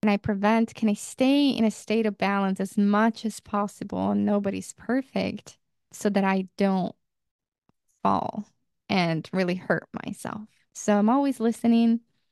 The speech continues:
And again, we're launching Food Energetics in February twenty twenty-four, and the applications are open right now. So please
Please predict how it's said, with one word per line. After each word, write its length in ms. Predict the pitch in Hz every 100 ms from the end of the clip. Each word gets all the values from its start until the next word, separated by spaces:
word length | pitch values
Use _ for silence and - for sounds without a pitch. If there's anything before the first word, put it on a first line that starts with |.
| _ _ _
And 100 | 208
again, 420 | 202 208 233 240 233 _ _ _ -
we're 80 |
launching 440 | 190 196 214 - 214
Food 240 | - 220
Energetics 720 | 214 226 208 208 214 214 - -
in 180 | 202 196
February 460 | 208 208 208 214
twenty 280 | 214 - 202
twenty-four, 460 | 208 202 247 294 -
and 240 | 208 185 185
the 80 | -
applications 880 | 214 226 269 - 240 233 - 240 233 -
are 200 | 202 208 -
open 460 | 202 208 - 247 247
right 320 | 233 233 233 -
now. 500 | 233 233 240 220 208
So 220 | - 214
please 600 | - - 247 247 240